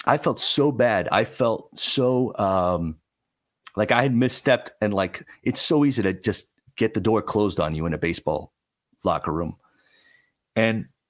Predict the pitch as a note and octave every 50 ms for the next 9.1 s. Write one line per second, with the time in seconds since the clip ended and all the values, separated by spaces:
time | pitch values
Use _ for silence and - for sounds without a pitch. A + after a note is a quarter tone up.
0 | _ - G#2+ - G#2+ - - - G2+ A#2+ C#3 D#3 D3 - - F#2+ G#2+ A#2 B2 G#2+
1 | - - - - - - - - - - - _ _ _ _ _ _ _ _ _
2 | _ _ _ _ _ _ _ _ _ _ _ _ _ _ - F#2+ G2 F#2 F2+ F2+
3 | F#2 F#2 - - - G2 F2+ F2 F2 E2+ - - _ - F2 E2+ E2 D#2 C#2 C2+
4 | C#2+ - - - _ _ _ _ _ _ _ _ _ _ _ _ _ G#2 F#2 F#2+
5 | F2+ F2+ F2 - - - - G2 F2 E2+ E2 E2+ E2+ E2 E2+ F#2 - _ - -
6 | F#2 - - - - - - - - F#2+ F#2 F#2 F#2 - - G2+ F2+ F2 G#2 A2+
7 | A2+ A2+ - - - - F#2+ - - - - D#3 - _ _ _ _ _ _ _
8 | _ _ _ _ - G2+ F2+ F2 F2 E2+ F#2 F2+ - - F2+ F2+ E2 D#2+ D#2+ E2+
9 | -